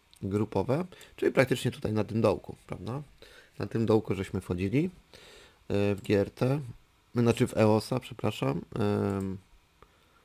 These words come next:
piętnaście procent na plusie. Okej, no ale co dalej z eosem?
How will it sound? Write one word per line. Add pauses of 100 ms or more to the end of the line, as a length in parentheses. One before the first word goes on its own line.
(460)
piętnaście
procent
na
plusie. (720)
Okej,
no
ale
co
dalej
z
eosem?